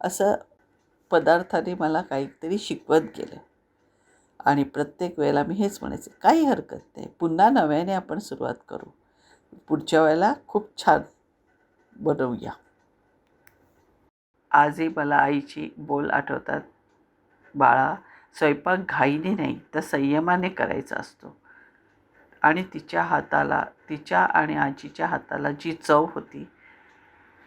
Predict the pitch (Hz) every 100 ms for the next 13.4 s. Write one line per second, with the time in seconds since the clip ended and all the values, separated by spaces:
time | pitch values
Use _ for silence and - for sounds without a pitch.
0 | - - - 190 190 175 165 165 147 147
1 | 156 165 160 - - 175 170 170 - -
2 | - - 135 - 165 - - - - 147
3 | - 175 208 - - _ _ _ 139 127
4 | 127 160 165 151 131 - _ _ _ _
5 | _ _ _ _ _ - 143 147 165 151
6 | 156 147 139 - 139 151 143 139 156 160
7 | - 123 - - - _ _ _ _ _
8 | _ _ _ _ _ 151 147 - 139 143
9 | 147 143 139 143 143 143 - 160 175 -
10 | 160 - - 120 - 131 135 156 - 151
11 | - - _ 143 143 143 160 170 165 107
12 | - - 135 - - _ _ 143 151 160
13 | 160 143 -